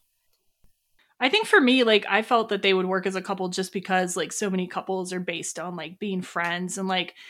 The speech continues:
even though it seems kinda nuts when she's talking about the signs, like, it is, it did kinda show you signs. Like, the fact that he leaves a girl he's making out with to talk to her on the phone seems like, um, why would you do that?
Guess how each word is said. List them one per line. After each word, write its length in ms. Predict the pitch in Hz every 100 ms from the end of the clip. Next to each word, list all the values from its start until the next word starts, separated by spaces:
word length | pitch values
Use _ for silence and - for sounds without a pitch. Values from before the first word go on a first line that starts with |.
| - _ _ -
even 220 | 330 349
though 120 | 311
it 120 | 262
seems 220 | - 269 262
kinda 200 | 262 190
nuts 300 | 190 214 -
when 120 | 240
she's 180 | 240 220
talking 280 | 233 226
about 160 | 233 214
the 80 | 202
signs, 500 | - 208 202 220 220
like, 240 | 185 185 - - _ _ _ _
it 120 | 320
is, 280 | 440 554 262
it 120 | 339
did 140 | 415 480
kinda 240 | 320 233
show 140 | 196 214
you 160 | 180
signs. 420 | 185 185 175 160 208
Like, 160 | 214
the 80 | 233
fact 240 | 226 240 247
that 80 |
he 80 | 254
leaves 280 | 202 214 233
a 60 | 220
girl 180 | 226
he's 180 | 226 233
making 320 | 208 208 208
out 160 | 180 190
with 260 | 196 185 -
to 80 | 185
talk 280 | 190 185
to 100 | -
her 120 | 190 190
on 160 | 175
the 80 | 180
phone 500 | - 208 202 202 196 - _ -
seems 280 | 226 202
like, 200 | 202 196 202
um, 320 | 190 190 185
why 180 | 180 220
would 180 | 247 226
you 80 | 220
do 160 | 226
that? 260 | 190 -